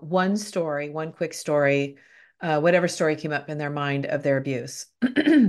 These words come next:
And in it, we would have them share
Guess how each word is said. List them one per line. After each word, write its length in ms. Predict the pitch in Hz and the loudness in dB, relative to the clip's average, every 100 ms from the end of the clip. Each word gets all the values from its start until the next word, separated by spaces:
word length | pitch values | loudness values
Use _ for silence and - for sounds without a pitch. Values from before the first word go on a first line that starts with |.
| 151 - _ _ _ _ _ _ _ - - - - - - | 2 -10 _ _ _ _ _ _ _ -20 -20 -20 -20 -16 0
And 380 | 185 170 165 - | 4 4 2 2
in 180 | 202 220 | 4 4
it, 120 | 196 | 6
we 120 | 190 | 4
would 140 | 180 170 | 4 0
have 420 | - 196 214 196 | 0 2 2 0
them 180 | 170 160 | -6 -6
share 800 | - 190 175 156 123 98 156 | -8 -4 -2 -2 -4 -6 -14